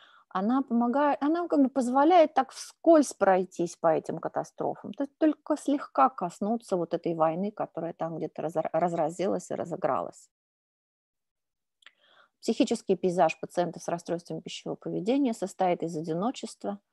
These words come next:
беспомощности, изоляции, стыда, вины и замешательства. И эта борьба их, и это их переживание,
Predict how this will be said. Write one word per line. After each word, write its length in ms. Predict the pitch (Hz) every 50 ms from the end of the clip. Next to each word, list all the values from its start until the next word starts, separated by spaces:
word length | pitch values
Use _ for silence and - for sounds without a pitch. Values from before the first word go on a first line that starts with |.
| _ _ _ _ _ _ -
беспомощности, 1000 | - 190 185 - - - 226 254 269 254 240 - - - 214 208 - _ - 196
изоляции, 720 | 185 175 180 170 175 185 202 233 233 - - - 220 202
стыда, 520 | 196 - _ - - 170 170 170 185 208 214
вины 340 | 190 170 165 165 170 185 175
и 20 |
замешательства. 920 | 175 185 170 170 170 - - - 151 - _ - - - - _ - - - _ _ _ _ _ _ _ _ _ _ _ - - _ _ _ -
И 320 | - 208 208 208 208 196 - - _ _ _
эта 300 | - 214 247 240 240 214
борьба 520 | 190 180 175 170 160 175 180 196 220 247 294
их, 220 | 262 170 185 - -
и 80 | 180 196
это 340 | - - 214 208 - -
их 180 | 180 175 - _
переживание, 920 | - 190 175 180 175 175 160 175 175 214 247 262 269 240 202 185 180 165